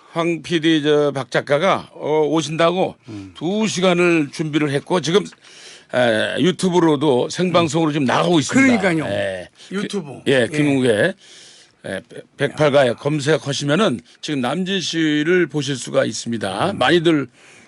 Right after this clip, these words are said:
Speaker 1: 놀러 오십시오. 지금 실시간으로, 아, 유튜브로 생방송으로 되고 있습니다.
Speaker 2: 음.
Speaker 1: 육십오 년에,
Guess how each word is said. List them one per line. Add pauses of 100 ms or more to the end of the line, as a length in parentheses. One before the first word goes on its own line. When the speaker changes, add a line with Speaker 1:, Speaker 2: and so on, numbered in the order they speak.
(120)
Speaker 1:
놀러
오십시오. (520)
지금
실시간으로, (280)
아,
유튜브로
생방송으로
되고
있습니다.
Speaker 2:
음. (420)
Speaker 1:
육십오
년에,